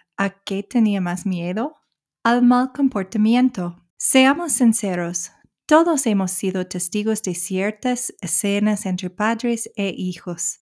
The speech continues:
y la idea de que mi hijo tuviera una rabieta o que se portara mal en público me asustaba. En esas situaciones, lo que pasa es que muchas veces nos enfrentamos al consejo no solicitado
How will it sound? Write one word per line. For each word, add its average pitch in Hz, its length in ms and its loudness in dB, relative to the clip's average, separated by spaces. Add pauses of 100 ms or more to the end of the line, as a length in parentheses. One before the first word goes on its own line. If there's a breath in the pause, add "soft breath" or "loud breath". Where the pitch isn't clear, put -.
y 247 100 2
la 240 200 6
idea 254 280 4
de 254 180 0
que 226 180 -2
mi 214 200 2
hijo 262 260 -2
tuviera 196 560 -2
una 196 220 0
rabieta 180 920 -2
o 208 140 -4
que 196 120 -4
se 190 300 -6 (160)
portara 190 500 -2
mal 202 300 2
en 214 120 2
público 254 640 -2
me 233 160 6
asustaba. 233 840 0 (120)
En 240 180 6
esas 254 300 2
situaciones, 196 920 -2
lo 214 180 -2
que 233 140 -2
pasa 247 420 0
es 269 140 -4
que 180 440 -4
muchas 269 420 4
veces 214 400 -2
nos 202 300 0
enfrentamos 190 800 0
al 185 120 -4
consejo 226 560 -2
no 220 220 4
solicitado 214 920 0